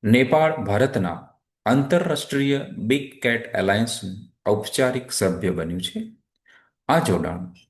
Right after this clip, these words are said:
વાઘ, ચિત્તા જેવી મોટી બિલાડીઓના સંરક્ષણ માટે કામ કરે છે. મિત્રો,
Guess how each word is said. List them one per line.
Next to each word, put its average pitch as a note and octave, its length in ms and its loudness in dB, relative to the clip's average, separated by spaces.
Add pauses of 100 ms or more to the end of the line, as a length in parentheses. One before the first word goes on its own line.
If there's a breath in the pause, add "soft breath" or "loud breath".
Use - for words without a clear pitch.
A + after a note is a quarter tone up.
(260)
વાઘ, A2 640 0
ચિત્તા - 380 -2
જેવી F2+ 440 -2
મોટી F#2 600 -4 (140)
બિલાડીઓના A#2+ 760 2
સંરક્ષણ B2+ 600 -2
માટે F2+ 400 -8 (180)
કામ - 260 -8
કરે - 240 -18
છે. - 320 -20 (1600)
મિત્રો, - 640 -4